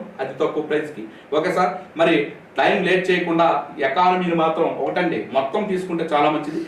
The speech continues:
లేదు సార్, మాకు ఎకానమీ ఒకటే కావాలనుకున్న వారు కోర్సుని పెడతాను, ఈ రోజే లాంచ్ చేస్తాను. ఆ ఎకానమీ కోర్స్ తీసుకుంటే మెంటర్‌షిప్‌లో ఉన్న వారికి ఎలా అయితే ఈ రికార్డింగ్ క్లాసు, మరి అదే విధంగా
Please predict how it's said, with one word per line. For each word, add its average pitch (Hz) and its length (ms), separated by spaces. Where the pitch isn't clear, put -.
లేదు 196 240
సార్, 196 180
మాకు 160 200
ఎకానమీ 190 360
ఒకటే 170 160
కావాలనుకున్న 156 500
వారు 156 160
కోర్సుని 196 400
పెడతాను, 156 320
ఈ 147 80
రోజే 156 240
లాంచ్ 135 220
చేస్తాను. 117 320
ఆ 160 60
ఎకానమీ 185 400
కోర్స్ 160 240
తీసుకుంటే 151 400
మెంటర్‌షిప్‌లో 196 520
ఉన్న 175 140
వారికి 165 280
ఎలా 160 160
అయితే 151 200
ఈ 139 120
రికార్డింగ్ 185 400
క్లాసు, 160 240
మరి 143 140
అదే 185 220
విధంగా 175 320